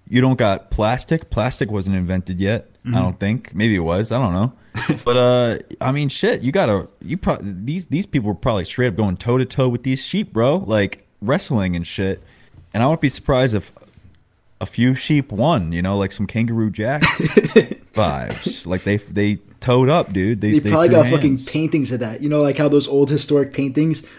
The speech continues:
Speaker 2: of, like, wars going on? I wanna see a painting of that, the homeless versus the sheep <laughs> in Central
Speaker 1: Oh,
Speaker 2: Park.
Speaker 1: dude. You know, man, if I, if I didn't make a horrible podcast that nobody watched,
Speaker 2: <laughs>
Speaker 1: I would,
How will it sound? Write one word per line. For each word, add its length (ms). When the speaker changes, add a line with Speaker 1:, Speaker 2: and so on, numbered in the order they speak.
Speaker 2:
of, 140
like, 160
wars 300
going 240
on? 160
I 60
wanna 180
see 140
a 40
painting 320
of 100
that, 220
the 260
homeless 380
versus 320
the 100
sheep 340
<laughs> 400
in 100
Central 320
Speaker 1:
Oh, 40
Speaker 2:
Park. 240
Speaker 1:
dude. 220
You 100
know, 200
man, 240
if 100
I, 180
if 180
I 140
didn't 440
make 300
a 80
horrible 420
podcast 540
that 80
nobody 280
watched, 680
Speaker 2:
<laughs> 60
Speaker 1:
I 120
would, 340